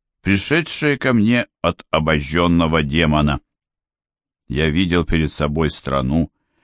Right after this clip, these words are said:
в которой законы и верования почти не изменялись с давних времен, страну, которая имела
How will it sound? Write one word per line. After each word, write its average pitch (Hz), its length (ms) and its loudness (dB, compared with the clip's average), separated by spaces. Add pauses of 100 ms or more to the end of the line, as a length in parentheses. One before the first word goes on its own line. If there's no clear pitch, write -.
(260)
в - 60 -20
которой 120 480 2
законы 120 680 0
и 95 40 0
верования 110 840 0
почти 92 680 -2
не 92 320 4
изменялись 85 840 0 (220)
с 80 140 -8
давних 80 500 0
времен, 71 500 -2 (580)
страну, 123 460 0
которая 139 600 0
имела 123 500 0